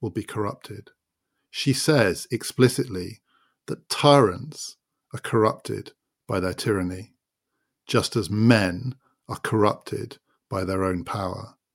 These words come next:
It is an argument that reappears throughout the history of modern political thought,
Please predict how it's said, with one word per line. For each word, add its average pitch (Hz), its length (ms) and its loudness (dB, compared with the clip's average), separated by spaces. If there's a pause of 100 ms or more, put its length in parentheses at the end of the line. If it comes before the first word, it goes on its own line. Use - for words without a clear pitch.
(1080)
It 107 120 2
is 104 200 6
an 98 80 2
argument 98 500 0
that 117 220 -8
reappears 104 600 0
throughout 104 300 2
the 113 60 -6
history 101 320 -4
of 95 60 -4
modern 95 240 -2
political 98 360 -4
thought, 98 540 -6